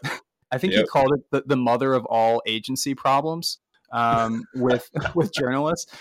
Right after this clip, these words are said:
Speaker 1: because their whole thing is, right, to get you to click,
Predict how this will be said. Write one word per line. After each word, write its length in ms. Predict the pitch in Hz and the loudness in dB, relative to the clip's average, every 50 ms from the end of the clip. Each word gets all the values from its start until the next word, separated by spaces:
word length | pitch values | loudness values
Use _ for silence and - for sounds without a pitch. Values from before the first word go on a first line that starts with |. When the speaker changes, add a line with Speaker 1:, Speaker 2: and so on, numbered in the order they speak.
| - - | -14 -4
Speaker 1:
because 260 | 160 156 160 143 143 - | 0 2 2 2 0 -2
their 180 | 143 139 165 180 | -2 2 2 2
whole 220 | 175 180 185 170 | 2 2 0 0
thing 260 | - 160 165 185 165 | 0 -2 -2 0 0
is, 120 | 135 123 - | -2 0 0
right, 160 | 131 123 - | -2 -2 -2
to 80 | 127 | -4
get 240 | 113 - 123 117 - | -4 -2 -2 -2 -2
you 340 | 120 123 120 120 120 120 117 | -2 -2 -2 0 0 -2 -4
to 200 | - - 120 117 | -6 -6 -8 -8
click, 500 | - - - - 123 160 - - - - | -8 -8 -4 -2 -2 -2 -2 -6 -14 -20